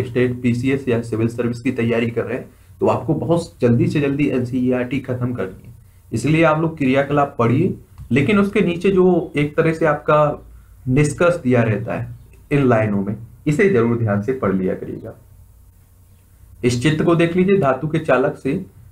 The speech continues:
विद्युत धारा प्रवाहित करने पर दिक् सूचक सुई विक्षेपित होती है। सीधा धारावाहिक चालक प्रतिरोध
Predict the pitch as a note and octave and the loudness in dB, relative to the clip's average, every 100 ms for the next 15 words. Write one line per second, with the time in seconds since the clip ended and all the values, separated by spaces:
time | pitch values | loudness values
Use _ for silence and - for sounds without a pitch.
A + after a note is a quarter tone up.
0 | - A2+ B2+ F#3 E3 E3 F3+ F3 C#3 B2+ | -2 0 2 2 2 2 2 2 2 2
1 | B2+ D#3 - C#3 C#3+ D3 G#2+ - - - | 2 -2 -2 -2 0 -2 -2 -4 -8 -16
2 | A2 C3 D3 - C#3+ D#3+ D#3+ - - B2+ | -4 0 0 0 0 0 -2 -4 0 0
3 | F3 F#3 - - - B2+ B2 C#3 D3 - | 0 -6 -16 -20 -4 0 2 2 0 0
4 | - G#2 - G#2 - - - - - - | -4 -10 -8 -10 -12 -16 -20 -20 -20 -20
5 | - - - - - - - - - - | -20 -20 -20 -20 -20 -20 -20 -20 -20 -20
6 | - - - - - - - A#2 A#2 A2+ | -20 -20 -20 -20 -20 -8 0 2 2 2
7 | G#2+ G#2 G2+ G#2 A#2+ - - - - - | 2 2 0 -2 -4 -8 -14 -20 -4 -2
8 | - - - - A2+ G#2+ G2+ G2 - | -2 -8 -10 -6 -2 -2 0 -2 -6